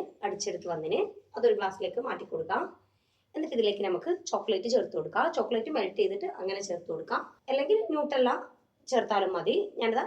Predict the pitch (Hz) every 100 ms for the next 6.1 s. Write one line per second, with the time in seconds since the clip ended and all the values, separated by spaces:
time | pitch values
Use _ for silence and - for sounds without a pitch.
0 | - 226 - 202 - 226 180 180 165 160
1 | 160 160 294 - - _ _ _ _ 254
2 | 277 392 - 262 262 269 262 202 208 208
3 | 226 - 214 208 202 190 175 180 175 -
4 | 202 453 - 339 359 294 302 - 427 415
5 | 190 180 202 - 220 - 170 156 151 -
6 | 196